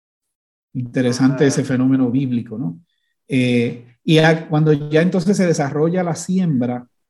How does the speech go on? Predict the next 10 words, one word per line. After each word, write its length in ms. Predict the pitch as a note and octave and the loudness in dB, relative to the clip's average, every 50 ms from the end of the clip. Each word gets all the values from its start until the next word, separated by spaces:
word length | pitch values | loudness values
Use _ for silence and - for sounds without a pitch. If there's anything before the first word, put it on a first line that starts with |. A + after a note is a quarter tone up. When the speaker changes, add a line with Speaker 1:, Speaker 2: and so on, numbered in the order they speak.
| _ | _
Speaker 1:
y, 320 | - - B2 A2+ - - - - | -10 -8 -8 -8 -10 -14 -10 -6
y 240 | C#3 B2+ B2 A#2+ | -4 -2 -2 -2
se 500 | A#2+ - C3+ A#2+ B2+ B2+ B2 A#2+ - - | -2 -2 -2 -4 -2 -4 -4 -6 -8 -8
evoluciona 720 | - B2+ C3 C3 B2+ B2 A#2 - - E3+ E3 F3 F3+ E3+ | -8 -2 0 2 2 0 0 -2 0 2 2 4 4 2
la 80 | E3+ E3 | 2 2
agricultura, 680 | D#3 D#3 D3+ - - D#3+ D3+ D3+ - F3+ D#3+ D#3+ D3+ | 2 0 -2 -2 -2 -4 -4 -2 -2 -2 0 0 -2
se 140 | - - C#3 | -2 -2 -2
necesitan 420 | B2 B2+ B2+ C3 D#3 D#3 D#3 D3+ | -2 -2 -4 -4 -2 -2 -2 -2
tierras 320 | - D#3 D#3 D#3 D#3+ D#3 D3+ | 0 0 0 2 0 0 -4
estables 840 | C#3+ - _ - D3 D#3 D3+ C#3+ C3+ B2+ B2 B2+ - - - _ | -4 -6 _ 0 0 2 2 2 2 0 -2 -4 -8 -14 -20 _